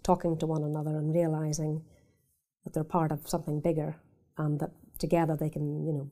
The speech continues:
change things, which is one of the objectives of a feminist perspective,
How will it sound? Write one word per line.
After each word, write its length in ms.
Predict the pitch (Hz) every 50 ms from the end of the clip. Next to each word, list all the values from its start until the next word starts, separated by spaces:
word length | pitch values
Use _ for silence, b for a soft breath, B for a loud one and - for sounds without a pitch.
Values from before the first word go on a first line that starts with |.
| -
change 380 | - - 185 170 165 160 151 -
things, 360 | - 151 147 147 151 156 -
which 220 | 165 160 - - 160
is 240 | 156 151 156 -
one 160 | 170 160 156 156
of 120 | 160 -
the 220 | - 160 151 151 151 - b b b b b b b b b b b b b b _ -
objectives 520 | 156 - - 156 143 - - - 160 151
of 120 | 156 147 -
a 60 | 156
feminist 420 | 156 - 156 147 147 147 147 -
perspective, 540 | - 160 - - 151 143 147 - - 170 165